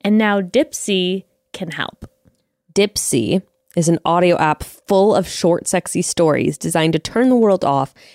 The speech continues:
Speaker 2: and you on. And when you ne-, need a break from the world, you can just pop on your headphones, sort through the expansive Dipsea library. You're gonna find immersive stories
Speaker 1: Mm-hmm.
Speaker 2: that almost feel like you're right there. It's like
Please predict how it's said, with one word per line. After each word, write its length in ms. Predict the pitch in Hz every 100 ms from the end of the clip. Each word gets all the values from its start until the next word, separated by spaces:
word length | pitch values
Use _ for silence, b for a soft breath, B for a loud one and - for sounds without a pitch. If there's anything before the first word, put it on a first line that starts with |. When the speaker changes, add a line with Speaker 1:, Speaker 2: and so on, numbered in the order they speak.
| b -
Speaker 2:
and 200 | 165 160
you 400 | 160 185 202 214 -
on. 320 | 156 127 87
And 200 | - 165
when 120 | 165
you 80 | 170
ne-, 240 | 165 170 -
need 180 | 190 180
a 40 |
break 220 | 180 180
from 100 | 190
the 80 | 175
world, 360 | 175 180 160 B B B
you 80 | 233
can 100 | 233
just 160 | 226 -
pop 220 | 214 214
on 100 | 208
your 80 | 202
headphones, 580 | 196 196 202 202 202 - b b b
sort 320 | - 233 220
through 120 | 220
the 80 | 190
expansive 640 | 185 - 180 175 175 175 - 165 _
Dipsea 560 | 202 - - - 202 190
library. 680 | 175 165 165 175 170 165 165
You're 100 | 226
gonna 140 | 508
find 300 | 523 381 339 226
immersive 640 | 214 196 208 277 - 302
stories 600 | - 139 135 - 76 202
Speaker 1:
Mm-hmm. 280 | - 180 185
Speaker 2:
that 100 | 175
almost 260 | 202 294 -
feel 100 | 240
like 160 | 214
you're 100 | 180 156
right 220 | 165 -
there. 200 | 147 139 143
It's 180 | 165
like 260 | 156 156